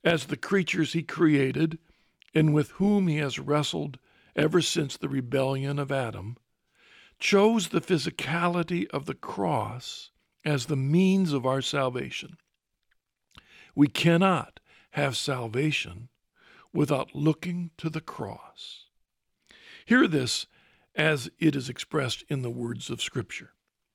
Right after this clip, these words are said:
In First Corinthians one eighteen, "For the word of the cross is folly to those who are perishing, but to us who are being saved, it is the power of God."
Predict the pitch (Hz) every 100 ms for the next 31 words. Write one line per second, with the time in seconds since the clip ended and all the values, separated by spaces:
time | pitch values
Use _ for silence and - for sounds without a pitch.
0 | _ - _ _ _ 123 - 151 - -
1 | 151 - 127 117 143 127 127 120 - 156
2 | 113 - _ _ _ _ _ _ - -
3 | _ 165 143 139 147 190 220 226 175 -
4 | 160 160 - - 156 131 123 - - -
5 | - - _ _ _ _ 151 - - 180
6 | 185 185 135 - 139 127 127 - 160 147
7 | 147 151 131 - 113 - _ _ _ _
8 | - _ - - - - 165 202 - -
9 | 170 170 160 160 156 143 - 165 127 123
10 | 123 _ _ _ - 156 139 139 - 151
11 | 170 120 107 - - 135 - 117 107 156
12 | -